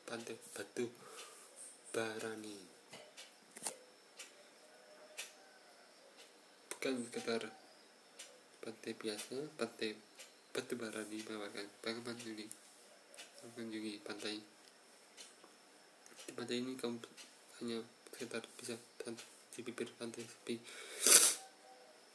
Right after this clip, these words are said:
juga berkenalan dengan hiu paus yang menyambangi kawasan perairan Gorontalo. Wisata hiu paus ini terkait destinasi wisata Gorontalo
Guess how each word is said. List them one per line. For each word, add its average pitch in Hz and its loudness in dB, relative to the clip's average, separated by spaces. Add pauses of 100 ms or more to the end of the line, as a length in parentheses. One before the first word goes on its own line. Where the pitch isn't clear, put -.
(280)
juga - 0 (160)
berkenalan 120 4
dengan 113 -2 (160)
hiu 139 4
paus - 6 (540)
yang 113 2
menyambangi 110 -2 (160)
kawasan 110 -2 (560)
perairan 110 2
Gorontalo. 107 -2 (160)
Wisata 113 -4
hiu 120 2 (420)
paus - 0
ini 120 0 (1120)
terkait 117 4 (140)
destinasi 110 2 (720)
wisata 120 0
Gorontalo 110 0